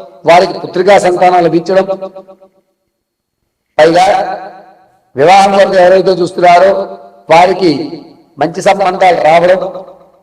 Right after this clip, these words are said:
వీళ్ళైతే మనకి అన్ని విధాలుగా కుదురుతుంది, మనం చేసుకోవచ్చు అని ఒక నిర్ణయానికి రావడం ఖచ్చితంగా జరుగుతూ ఉంటుంది. విలువైనటువంటి ఆభరణాలు, విలువైన వస్తువులు ఏవైతే ఉన్నాయో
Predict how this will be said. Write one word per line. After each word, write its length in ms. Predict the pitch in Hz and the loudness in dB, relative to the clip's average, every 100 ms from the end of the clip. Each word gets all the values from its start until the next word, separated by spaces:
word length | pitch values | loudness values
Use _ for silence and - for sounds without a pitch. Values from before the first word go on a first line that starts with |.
| 208 | -2
వీళ్ళైతే 520 | 160 175 175 170 202 | 0 2 2 2 0
మనకి 560 | 190 180 175 180 175 175 | 2 0 -2 -2 -2 -2
అన్ని 180 | 156 180 | -4 -2
విధాలుగా 460 | 175 170 175 180 165 170 170 160 - _ _ _ _ _ _ _ _ | 2 2 4 4 4 0 -6 -14 -20 _ _ _ _ _ _ _ _
కుదురుతుంది, 560 | 165 180 196 190 180 190 190 - - - - | -4 -4 -4 -6 -4 -4 -6 -14 -20 -20 -4
మనం 180 | 160 165 165 | -4 -2 -2
చేసుకోవచ్చు 880 | 175 175 202 196 185 - 190 196 - 147 | -2 -2 -2 -2 -2 -4 -6 -6 -8 -4
అని 120 | 175 170 | -2 -2
ఒక 80 | 147 | -4
నిర్ణయానికి 540 | 143 170 202 196 175 | -6 -2 0 0 2
రావడం 260 | 175 170 170 | 2 2 0
ఖచ్చితంగా 360 | 147 - 170 165 | -2 -2 0 0
జరుగుతూ 320 | 147 135 127 | -2 -4 -8
ఉంటుంది. 340 | 107 101 - _ _ _ _ _ 131 | -10 -16 -20 _ _ _ _ _ -4
విలువైనటువంటి 540 | 165 190 196 196 180 | 0 2 2 0 2
ఆభరణాలు, 640 | 160 175 175 170 185 180 175 - - - 151 | 2 2 0 0 0 -2 -4 -12 -18 -10 -2
విలువైన 400 | 170 196 190 180 | 2 2 2 0
వస్తువులు 380 | 160 165 180 | -2 0 0
ఏవైతే 320 | 165 175 175 180 | 2 0 0 -2
ఉన్నాయో 440 | 180 175 185 | 0 0 2